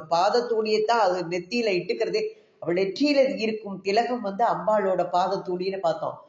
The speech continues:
அப்போ அம்பாள் வந்து வேத வடிவமாகவே இருக்கக்கூடியவள். அப்போ அந்த வேதங்கள்ன்றோட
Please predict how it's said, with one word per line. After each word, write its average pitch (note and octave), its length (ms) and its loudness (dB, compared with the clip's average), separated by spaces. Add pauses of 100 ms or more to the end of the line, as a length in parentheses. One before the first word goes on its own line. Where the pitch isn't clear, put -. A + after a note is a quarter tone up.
(200)
அப்போ - 260 -4
அம்பாள் B3 500 2
வந்து G3+ 300 -2
வேத A#3 520 4
வடிவமாகவே B3 720 2
இருக்கக்கூடியவள். F#3 720 -2 (320)
அப்போ - 240 -4
அந்த D3+ 220 0
வேதங்கள்ன்றோட A3+ 1300 2